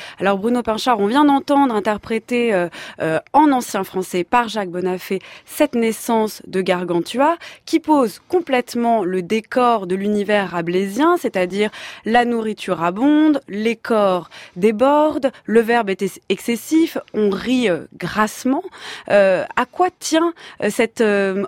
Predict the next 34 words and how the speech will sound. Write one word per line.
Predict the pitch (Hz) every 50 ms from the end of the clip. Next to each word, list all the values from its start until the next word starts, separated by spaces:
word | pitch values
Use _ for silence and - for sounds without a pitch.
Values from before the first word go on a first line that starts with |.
| - _ -
omniprésence | 311 294 294 302 311 294 - - 247 220 208 185 240 254 277 285 277 - 202
du | 175 185 190
thème | - - 277 277 269
de | 208 190
la | 180 175 175
nourriture | 196 233 254 240 247 226 - 294 285
chez | - - 220
Rabelais ? | 190 185 190 185 311 359 330
Et |
surtout, | - - - 233 - - 359 359 - - - - - - - - _ _ _
que | - 330 339
dit-elle, | 254 233 247 - - 226 196 180
cette | - - 180 -
omniprésence ? | 196 185 190 185 175 - 208 185 170 185 180 175
Est-ce | 208 202 - -
que | - 233 233 - - - - - -
c'est, | - - - 220 208 202 190 - - _ _ _ _ _ _ _ _ -
euh, | 170 165 160
manger | 156 180 190 226 247 254 226 208 247 247 220
pour | - 208 185 185
manger, | 190 190 185 190 196 190 208 262 302 349 359 359 320 247
ou | 214 202 190 202 214
est-ce | 233 262 262 - -
qu'il, | - - 185
est-ce | - - 202 185 - - 196 - -
qu'il | 226 208
y | 214
a | 208 190
un |
sens | 190 - 202 190 - -
littéral | 220 226 262 - 277 247 240 220 240 233 214 196
à | 180
la | 180 170
nourriture, | 175 180 180 196 202 - - 359 370